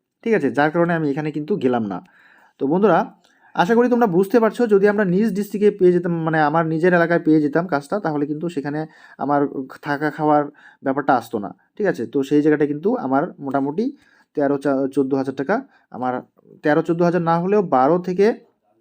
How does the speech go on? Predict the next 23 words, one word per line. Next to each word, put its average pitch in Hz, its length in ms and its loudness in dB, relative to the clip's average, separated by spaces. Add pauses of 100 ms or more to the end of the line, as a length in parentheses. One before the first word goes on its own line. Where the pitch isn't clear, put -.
(600)
দশ 143 240 2
থেকে 202 160 2
বারো 156 200 2
হাজার 165 180 -2
টাকা 190 140 -2
আমার 202 120 0
হাতে 139 180 -4
থাকতো। 110 400 -6 (420)
ঠিক 208 100 2
আছে, 120 260 2 (480)
তো 202 80 0
বন্ধুরা, 226 500 4 (560)
তোমরা 208 200 4
যদি 240 180 4
এই 233 180 6
কাজটা 226 300 2
করতে 196 280 2
চাও 226 160 4
অবশ্যই, 202 560 2
আহ, 160 300 2
তোমরা 165 220 0
বিভিন্ন 180 440 2
যে 165 460 4